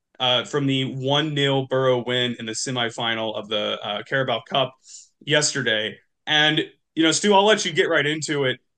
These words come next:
In the first half, uh, what were some of your thoughts? 'Cause a lot of what I saw was a lot of huffing and puffing from Chelsea and a very resolute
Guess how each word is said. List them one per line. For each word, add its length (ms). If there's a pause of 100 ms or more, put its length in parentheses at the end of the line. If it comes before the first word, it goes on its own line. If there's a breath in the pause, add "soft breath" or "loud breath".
In 100
the 100
first 340
half, 420
uh, 540
what 240
were 80
some 200
of 60
your 160
thoughts? 640 (200)
'Cause 340
a 60
lot 240
of 60
what 120
I 140
saw 320
was 120
a 60
lot 180
of 160 (120)
huffing 340
and 140
puffing 320
from 180
Chelsea 680 (440)
and 340
a 140
very 280
resolute 600